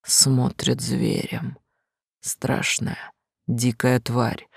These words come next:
способная уничтожить каждого в этой зале, если снять кандалы. Потеряла с ним столько времени, ломала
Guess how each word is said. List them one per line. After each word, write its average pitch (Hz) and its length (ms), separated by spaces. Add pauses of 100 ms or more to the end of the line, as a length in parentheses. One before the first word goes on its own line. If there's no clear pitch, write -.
(200)
способная 143 880
уничтожить 139 760
каждого 135 640
в 127 40
этой 135 260
зале, 123 500 (260)
если 139 540
снять 135 640
кандалы. 131 800 (640)
Потеряла 160 640
с - 140
ним 156 180
столько 160 500
времени, 139 680 (400)
ломала 139 680